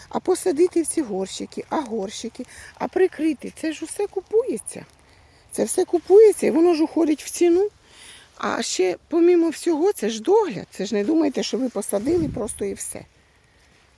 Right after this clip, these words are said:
Це ж усе догляд. От вам і ціна. Тому за таку продукцію це зовсім не ціна. Тому що в Європі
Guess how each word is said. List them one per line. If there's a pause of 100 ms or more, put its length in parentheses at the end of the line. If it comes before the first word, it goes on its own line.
(340)
Це
ж
усе
догляд. (440)
От
вам
і
ціна. (720)
Тому (1600)
за
таку (340)
продукцію (2250)
це
зовсім
не
ціна. (1300)
Тому
що
в
Європі